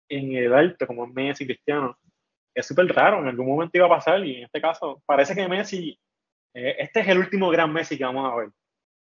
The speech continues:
este es el último sprint que está dando, y ya después de esto posiblemente se acerca que él va a venir a jugar a Estados Unidos, a la M L S, que es lo que se hablaba, que puede venir a Miami,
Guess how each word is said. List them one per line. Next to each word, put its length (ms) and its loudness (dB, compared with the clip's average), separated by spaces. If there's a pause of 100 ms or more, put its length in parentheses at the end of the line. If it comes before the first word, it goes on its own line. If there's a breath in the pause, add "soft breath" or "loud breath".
(120)
este 240 -6
es 60 0
el 80 0
último 340 -4
sprint 420 -6
que 80 0
está 200 0
dando, 540 -2 (520)
y 160 0
ya 140 6
después 260 2
de 60 4
esto 440 4
posiblemente 960 0 (960)
se 140 -6
acerca 420 0
que 60 -2
él 140 0
va 60 8
a 40 8
venir 220 2
a 80 0
jugar 240 -2
a 180 -2
Estados 320 -6
Unidos, 420 -6
a 120 -6
la 100 -6
M 140 -6
L 380 0
S, 340 -6
que 80 -16
es 100 -18
lo 140 -12
que 80 -20
se 100 -8
hablaba, 380 2
que 80 -6
puede 180 -4
venir 180 -6
a 80 -12
Miami, 480 -6